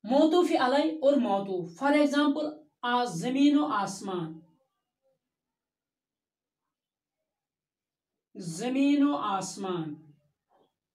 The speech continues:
अहमद और नदीम। Please try to understand। यहां से जो ये वा और, और है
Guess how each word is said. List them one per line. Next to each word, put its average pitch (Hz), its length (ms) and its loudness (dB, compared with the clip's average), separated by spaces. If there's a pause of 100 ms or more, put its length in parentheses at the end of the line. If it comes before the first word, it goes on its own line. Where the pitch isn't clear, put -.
(1900)
अहमद 269 440 2
और 262 300 2
नदीम। 175 760 -4 (2500)
Please 302 320 2
try 254 180 4
to 247 100 -4
understand। 185 480 -8 (600)
यहां 294 360 4
से 370 180 2
जो 330 160 2
ये 349 100 4
वा 269 280 4
और, 311 340 2
और 277 360 4
है 262 340 0